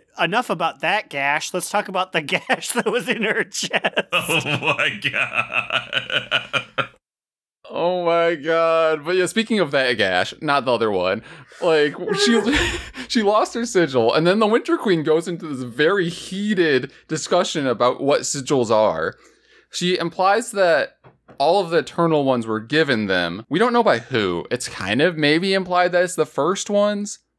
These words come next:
Speaker 3: like, the ones who created this area and gave all of them their power. I d-, but we don't really know anything about them. That's just me, like, inferring.
Speaker 1: The only thing I know about sigils, and it's really s-, unfortunate, is I think we're shown multiple times,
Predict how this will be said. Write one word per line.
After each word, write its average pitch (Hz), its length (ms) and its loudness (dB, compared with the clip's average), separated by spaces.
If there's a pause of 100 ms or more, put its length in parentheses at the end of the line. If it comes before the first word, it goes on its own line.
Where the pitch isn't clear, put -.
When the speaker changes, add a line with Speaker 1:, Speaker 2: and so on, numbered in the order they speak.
(160)
Speaker 3:
like, 131 160 2
the 127 80 2
ones 143 260 2
who 147 80 -8
created 131 720 -2 (120)
this 147 180 -4
area 147 400 0
and 117 220 -6
gave 117 320 -2
all 123 180 4
of 123 120 -4
them 131 220 -2
their 127 160 -2
power. 131 640 0 (300)
I 123 140 2
d-, 120 60 2
but 120 160 -4
we 165 100 2
don't 165 120 2
really 135 160 0
know 117 160 0
anything 98 220 -6
about 98 280 0
them. 87 180 -6
That's 104 140 2
just 104 180 -6
me, 98 200 -2
like, 87 240 0
inferring. 87 640 -2 (520)
Speaker 1:
The 175 120 -4
only 311 160 2
thing 330 160 -4
I 269 60 2
know 214 180 0
about 185 220 -2
sigils, 175 540 -2 (360)
and 170 160 0
it's 165 160 -2
really 285 220 -2
s-, 185 180 -8
unfortunate, 156 720 -4
is 160 260 -4 (360)
I 156 80 -2
think 330 200 -4
we're 294 100 0
shown 202 300 0
multiple 196 340 -2
times, 170 340 -2